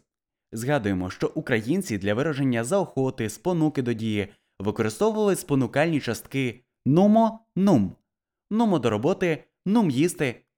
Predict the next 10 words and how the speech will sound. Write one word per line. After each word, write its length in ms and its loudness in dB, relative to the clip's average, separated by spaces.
Ще 360 0
українська 540 0
мова 260 2
має 220 0
форми 460 0
другої 440 0
особи 480 -4
однини. 480 -2
Наприклад, 480 -2
«співай», 480 -2